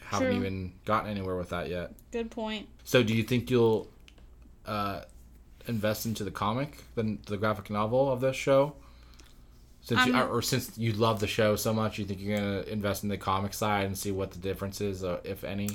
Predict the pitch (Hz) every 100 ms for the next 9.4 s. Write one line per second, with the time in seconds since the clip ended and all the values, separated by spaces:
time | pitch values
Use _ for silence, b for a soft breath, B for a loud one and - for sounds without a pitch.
0 | - 277 285 285 285 269 - 233 214 -
1 | 214 110 107 104 - - 233 - 269 233
2 | 214 202 196 196 202 190 185 104 - 101
3 | 92 98 98 98 95 92 90 98 92 92
4 | 95 98 101 95 98 101 101 104 98 107
5 | 104 101 - - - 220 214 - - -
6 | - - - - 107 104 104 104 110 107
7 | 110 - - - - 233 214 202 220 214
8 | - 196 185 196 190 180 175 175 - -
9 | 185 190 190 208